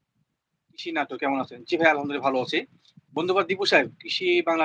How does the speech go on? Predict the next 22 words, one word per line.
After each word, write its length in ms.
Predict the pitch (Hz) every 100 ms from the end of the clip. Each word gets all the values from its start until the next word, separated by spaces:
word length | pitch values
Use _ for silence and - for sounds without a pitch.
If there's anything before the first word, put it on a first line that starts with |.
| 160
নাটোর 240 | 156 175 214 151
এর 80 | -
স্বত্বাধিকারী, 460 | 151 151 147 151 240 _ _ _ _ - -
সে 180 | 196 202 202 - - _ _ _ _ - _ _ _ _
একটা 220 | - - 156 147
ভিডিও 180 | 160 165
পোস্ট 160 | 165 -
করেছিল, 280 | 147 135 131 202 _ - - _ -
ফাঁকা 180 | 175 170
ফাঁকা 140 | 185 180
মাঠে 160 | 151 156
মাঝে 180 | 143 123
যায়। 120 | 110 - - - _ _ _ _ _ _ _ _ 160
যখন 200 | 180 208 196
ওর 100 | 190 180
মনের 220 | 175 175
মধ্যে 180 | 165 180 180
কিছু, 160 | 180 180 165 131 117
মানে, 140 | 147 139 147
উদ্ভট 280 | 143 180 - - - - _ _ _
চিন্তাভাবনাগুলো 440 | 165 165 175 175 160
আসে, 140 | 147